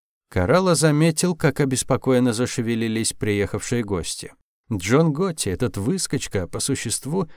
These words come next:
почти выиграл бой. Из пяти семейств за него проголосовали уже три. Конечно, Капо ди Тути Капи должен быть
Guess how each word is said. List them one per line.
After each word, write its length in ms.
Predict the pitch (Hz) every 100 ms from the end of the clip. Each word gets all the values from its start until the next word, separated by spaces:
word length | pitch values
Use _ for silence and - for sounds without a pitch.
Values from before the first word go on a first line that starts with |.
| _ -
почти 420 | 104 - - 151
выиграл 640 | 120 117 120 151 175 185
бой. 380 | 175 185 110 82 - _ _
Из 160 | 110 95
пяти 280 | 113 95 117
семейств 600 | - 104 120 120 - -
за 220 | 90 107
него 260 | 107 113
проголосовали 720 | 131 131 117 123 - 110 143 135
уже 240 | 127 143
три. 460 | - 143 120 80 - _ _ _ _
Конечно, 580 | - 95 135 - 131 127 -
Капо 400 | - 117 131 143
ди 140 | 113 120
Тути 380 | - 117 117
Капи 560 | - 107 110 - 160 160 _ _
должен 420 | - 104 104 120 104
быть 360 | 123 - -